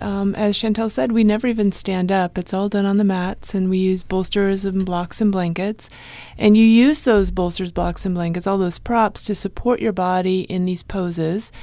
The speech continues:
Um, and that way you're not using your muscles. So it's the opposite of what we think of when we think of yoga, in that you're trying to take the muscle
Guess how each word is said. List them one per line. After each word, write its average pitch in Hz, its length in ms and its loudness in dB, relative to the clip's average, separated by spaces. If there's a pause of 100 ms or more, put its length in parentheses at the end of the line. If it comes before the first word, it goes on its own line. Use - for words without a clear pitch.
(480)
Um, 135 520 -4
and 208 180 2
that 226 160 2
way 269 100 2
you're 240 120 4
not 214 260 2
using 196 300 -4
your 180 120 -4
muscles. - 580 -6
So 185 200 -4
it's - 180 -8
the 196 120 -6 (100)
opposite 226 720 -6
of 190 140 -10
what - 140 -6
we 190 120 -6
think 180 260 -6
of 170 160 -6
when 170 100 -6
we 175 100 -4
think 170 240 -6
of 165 100 -6
yoga, 180 400 0 (360)
in 202 120 4
that 202 80 6
you're - 100 4
trying 202 300 4
to 190 80 -2
take 196 160 -4
the 190 80 -4
muscle 190 340 -2